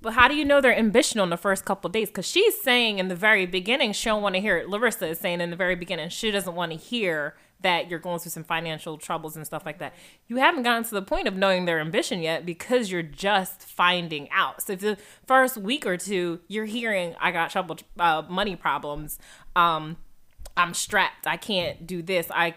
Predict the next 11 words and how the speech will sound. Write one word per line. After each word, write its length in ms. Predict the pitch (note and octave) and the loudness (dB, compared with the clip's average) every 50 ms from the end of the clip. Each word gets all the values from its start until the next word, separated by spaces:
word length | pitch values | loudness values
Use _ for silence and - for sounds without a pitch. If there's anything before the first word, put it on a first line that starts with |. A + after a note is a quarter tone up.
| _ - | _ -12
was," 180 | F3+ E3+ E3 D#3+ F3+ | -8 -8 -8 -6 -6
you 80 | G3 | -6
know. 260 | F3 D#3 C#3+ C#3+ D#3 - - - _ _ _ | -4 -4 -4 -6 -8 -12 -16 -20 _ _ _
So 320 | - - C4 A3+ G#3 G#3 - - _ _ - | -4 0 2 2 2 0 -4 -10 _ _ 2
in 200 | B3 C#4 B3+ B3 | 2 2 2 2
your 260 | A3 B3+ D4 E4+ D4+ | 2 4 6 6 6
mind, 500 | A#3+ G3+ D#3 D3 D3+ C#3 D3+ D3+ D#3 D#3+ | 4 4 2 2 0 -2 -4 -6 -8 -4
you're 140 | F#3+ G#3 A3 | -2 0 0
thinking, 580 | G#3+ - G3 F3 E3+ E3+ - F3+ E3+ E3 D#3+ E3 | 0 0 -2 -2 -2 -2 -4 -4 -4 -4 -2 -4
like, 220 | D#3+ D#3 D#3 - | -4 -4 -2 -2
"Okay, 460 | E3 G3+ G#3+ G3 E3 D3 C#3 D#3 F3 | -2 -4 -2 -2 -2 -2 -2 -4 -8